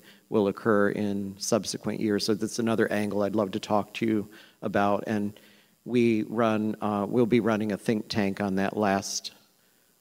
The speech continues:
uh, um, initiative, so anyone who's interested in that, I would love to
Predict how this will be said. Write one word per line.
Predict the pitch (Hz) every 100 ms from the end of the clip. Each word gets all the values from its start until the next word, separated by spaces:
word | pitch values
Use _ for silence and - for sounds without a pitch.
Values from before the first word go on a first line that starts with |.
| _ _ _
uh, | 107 101 - - _ -
um, | 104 101 98 92 - _ - -
initiative, | 113 107 - 110 101
so | - 110 101
anyone | 107 104 101 98
who's | 110 98
interested | 107 101 110 - 104
in | 104 98
that, | 95 95 - - _ _ _ _ -
I | 110
would | 101
love | 101 101 90
to | - 101